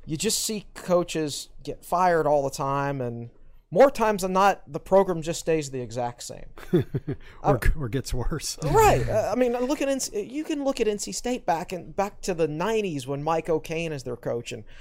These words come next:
Speaker 1: pretty much every coach they've had has won pretty much the same amount of games.
Speaker 2: So
Speaker 1: You
Speaker 2: Le-,
Speaker 1: know?
Speaker 2: Les Miles took the job at Kansas, and
Speaker 1: Th-, th-, this, this is
Speaker 2: they
Speaker 1: about
Speaker 2: still went
Speaker 1: the,
Speaker 2: two and ten.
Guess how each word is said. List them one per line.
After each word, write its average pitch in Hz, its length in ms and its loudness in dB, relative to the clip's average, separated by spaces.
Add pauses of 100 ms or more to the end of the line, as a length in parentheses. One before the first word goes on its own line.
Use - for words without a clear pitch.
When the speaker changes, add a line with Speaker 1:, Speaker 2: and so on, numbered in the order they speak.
(200)
Speaker 1:
pretty 190 180 0
much 202 200 4
every 196 220 6
coach 202 280 4
they've 180 180 4
had 185 300 6
has 120 180 -8
won 143 380 2
pretty 170 220 0
much 165 200 2
the 120 60 -12
same 160 240 -2
amount 147 240 -4
of 123 60 -8
games. 113 420 -12 (120)
Speaker 2:
So 139 360 4
Speaker 1:
You 127 80 2
Speaker 2:
Le-, 139 140 4
Speaker 1:
know? 170 40 0
Speaker 2:
Les 147 240 2
Miles 147 280 2
took 147 180 0
the 139 80 -2
job 147 260 2
at 139 80 0
Kansas, 147 580 2
and 110 200 -2
Speaker 1:
Th-, 226 120 10
th-, 226 200 6
this, 254 200 6
this 208 240 2
is 226 120 0
Speaker 2:
they 214 100 4
Speaker 1:
about 175 200 8
Speaker 2:
still 170 160 8
went 180 180 4
Speaker 1:
the, 185 120 2
Speaker 2:
two 185 60 8
and 175 120 4
ten. 175 360 -4